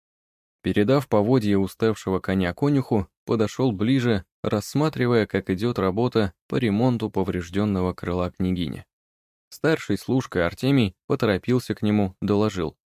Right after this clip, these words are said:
«Кровлю наладили уж, карниз мастера заменили,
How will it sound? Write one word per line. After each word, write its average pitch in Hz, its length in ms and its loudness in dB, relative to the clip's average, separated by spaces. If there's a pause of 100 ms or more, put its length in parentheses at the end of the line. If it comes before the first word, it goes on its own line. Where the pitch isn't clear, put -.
(340)
«Кровлю 156 400 4
наладили 139 520 4
уж, 98 240 0 (180)
карниз 131 440 0
мастера 131 400 4
заменили, 113 580 4